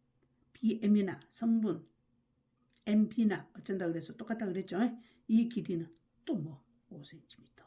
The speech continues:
왜? 중점이라고 하는 것은 양 끝점으로부터 같은 거리에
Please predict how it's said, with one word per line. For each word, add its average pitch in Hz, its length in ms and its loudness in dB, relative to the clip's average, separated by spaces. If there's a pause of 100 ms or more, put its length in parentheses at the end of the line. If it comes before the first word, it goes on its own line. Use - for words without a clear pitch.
왜? 170 320 -12
중점이라고 165 720 -6
하는 170 200 -8
것은 170 360 -2 (400)
양 160 240 -6
끝점으로부터 190 1000 -8
같은 - 540 -8
거리에 151 540 -12